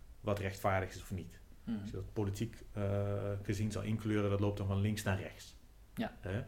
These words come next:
Speaker 1: Dat zou dan lopen van een staat die alleen maar kijkt naar het garanderen van eigendomsrechten naar een,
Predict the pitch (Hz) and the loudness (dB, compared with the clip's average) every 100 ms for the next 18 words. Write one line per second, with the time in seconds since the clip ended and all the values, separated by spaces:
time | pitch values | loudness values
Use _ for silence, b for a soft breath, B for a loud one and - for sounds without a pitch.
0 | B B B B B - 98 101 98 98 | B B B B B -6 4 6 8 8
1 | 98 101 101 104 98 98 98 B B B | 8 6 2 4 4 4 2 B B B
2 | - 98 - 98 98 98 92 101 101 101 | -2 0 6 6 6 4 4 6 6 4
3 | 98 95 98 95 - 95 95 98 95 92 | 2 2 0 0 0 0 2 2 2 0
4 | 98 107 107 101 107 107 107 107 104 104 | 0 2 0 0 0 0 0 0 2 2
5 | 104 107 | 2 -2